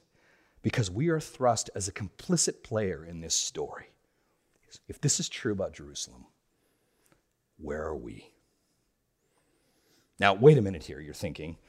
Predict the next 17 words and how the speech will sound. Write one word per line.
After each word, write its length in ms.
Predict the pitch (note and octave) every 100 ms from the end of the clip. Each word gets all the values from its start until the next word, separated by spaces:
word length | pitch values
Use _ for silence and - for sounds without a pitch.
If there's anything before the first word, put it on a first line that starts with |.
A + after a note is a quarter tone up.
| _ _ _ _ _ -
Haven't 240 | - G3+ B3
you 80 | C4+
always 180 | C4
said, 200 | - G3+
Heath, 260 | F#3 G#3+ -
that 180 | F3 A#2+
God 320 | A2 B2 E3+
is 80 | D#3+
abounding 360 | C3+ A#2 C#3 C#3
in 80 | A#2+
love, 240 | B2+ D3
full 160 | G#3+ G#3
of 120 | -
compassion? 580 | C#3+ - D#3 E3 G3 F#3
What 100 | C4+
about 140 | D4
forgiveness? 640 | C4 C3 F3+ F3+ - -